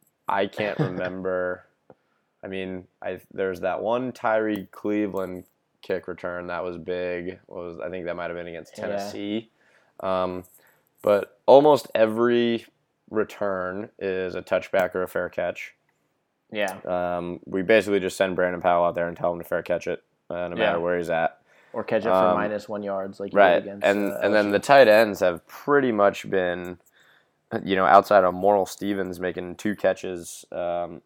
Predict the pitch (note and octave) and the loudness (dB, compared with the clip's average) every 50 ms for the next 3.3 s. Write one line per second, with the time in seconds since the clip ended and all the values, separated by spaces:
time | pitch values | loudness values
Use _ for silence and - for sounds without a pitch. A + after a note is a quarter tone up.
0 | _ - F2 F#2 F#2 F2+ E2 E2+ F2 E2+ F2 F#2+ F#2 F2 E2+ E2 E2+ - _ _ | _ -12 -10 -10 -10 -10 -10 -10 -10 -8 -8 -8 -8 -8 -8 -10 -12 -14 _ _
1 | _ _ _ _ - - _ _ _ _ _ _ _ _ _ _ _ _ _ _ | _ _ _ _ -20 -20 _ _ _ _ _ _ _ _ _ _ _ _ _ _
2 | _ _ _ _ _ _ - D2 G#2 G#2+ G#2+ G#2+ G#2 G2+ G2 F#2 F2 F#2 F#2+ F2+ | _ _ _ _ _ _ -10 -6 2 6 8 8 8 8 4 2 0 0 0 0
3 | - - F#2 F2+ F2+ - | -2 -4 -8 -6 -8 -10